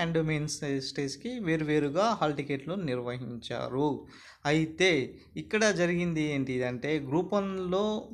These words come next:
తెలుగు మీడియం అభ్యర్థులకు తక్కువ మార్క్స్ వేసారనేసి, ఇంగ్లీష్ మీడియం అభ్యర్థులు ఎక్కువ మార్క్స్ వేసారనేసి,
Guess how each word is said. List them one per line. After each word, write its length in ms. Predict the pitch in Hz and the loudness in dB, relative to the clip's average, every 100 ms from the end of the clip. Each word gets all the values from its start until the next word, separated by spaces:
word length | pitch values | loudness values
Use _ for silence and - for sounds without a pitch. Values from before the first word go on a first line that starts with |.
| - | -10
తెలుగు 200 | 147 147 | -4 -2
మీడియం 340 | 165 165 165 156 | 0 2 2 0
అభ్యర్థులకు 1000 | 143 151 143 147 147 151 196 214 196 - - - - | 0 0 0 0 -2 0 0 0 -2 -8 -20 -20 -8
తక్కువ 280 | 135 - 135 | -6 0 0
మార్క్స్ 340 | 135 135 - | 2 0 -2
వేసారనేసి, 800 | 143 139 143 139 143 - 196 220 - - - - | -4 -2 -2 -2 -4 -6 -8 -8 -16 -20 -20 -6
ఇంగ్లీష్ 360 | 135 139 160 170 | -2 0 0 0
మీడియం 340 | 160 156 160 | 0 0 0
అభ్యర్థులు 420 | 151 139 143 147 | 0 0 0 0
ఎక్కువ 220 | 143 143 | -2 -2
మార్క్స్ 420 | 131 131 131 131 139 | 0 0 0 -2 -6
వేసారనేసి, 1080 | 135 143 135 135 131 131 135 131 165 180 | -2 -2 -2 -2 -4 -4 -4 -6 -8 -10